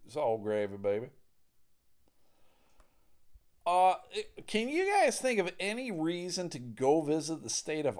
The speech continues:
Arkansas? I cannot. Arkansas just seems like a shitty, shitty fucking version of Kansas.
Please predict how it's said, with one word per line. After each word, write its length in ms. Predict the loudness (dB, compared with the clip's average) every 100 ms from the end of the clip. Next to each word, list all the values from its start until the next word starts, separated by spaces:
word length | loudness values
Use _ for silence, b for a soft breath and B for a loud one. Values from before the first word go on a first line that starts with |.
| -2
Arkansas? 680 | -2 -2 -4 -6 -4 -4 -4
I 140 | -8 -8
cannot. 840 | -10 -12 -10 -10 -12 -16 -18 -20 -20 -20 -20 _ -8
Arkansas 840 | -8 -6 8 12 12 12 6 -4 -8 -14 _ -20 -20 -20
just 600 | -8 -2 -2 -2 -10 -16 _ -20 _ _ -20 -20 -20
seems 540 | -8 4 6 6 2 -4
like 240 | -6 -6
a 60 | -12
shitty, 720 | -10 -8 -8 -8 -8 -10 -12 -20 _ -20 _ -16
shitty 480 | -12 -10 -8 -8 -10
fucking 500 | -8 -8 -8 -14 -12
version 380 | -8 -8 -10 -18
of 80 | -18
Kansas. 720 | -16 -14 -14 -14 -12 -12